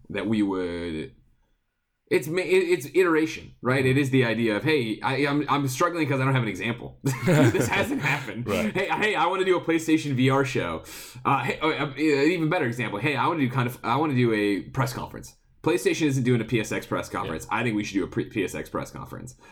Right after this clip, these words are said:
Speaker 1: I think it should be in the st-," my vision is, like, I, e-, once I said that and everybody was like, "That sounds great. That sounds awesome."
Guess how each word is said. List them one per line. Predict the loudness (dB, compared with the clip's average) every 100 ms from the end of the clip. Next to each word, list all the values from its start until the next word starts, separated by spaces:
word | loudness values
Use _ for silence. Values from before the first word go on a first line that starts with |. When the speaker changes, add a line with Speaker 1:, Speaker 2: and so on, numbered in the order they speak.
| -6
Speaker 1:
I | -4
think | -2 -2
it |
should | 0
be | 0
in | 0
the | -4
st-," | -8 -2
my | 0 0
vision | -2 -4 -2
is, | -2 -2
like, | -2 0 -2
I, | -2 -4
e-, | -4 -4 -2 0
once | 0
I | 0
said | -2 -2
that | -2
and | -2
everybody | -2
was | -2
like, | -4 -6
"That | -6
sounds | -4 -2
great. | -2 -2
That | -4
sounds | -6 -4
awesome." | -4 -6 -12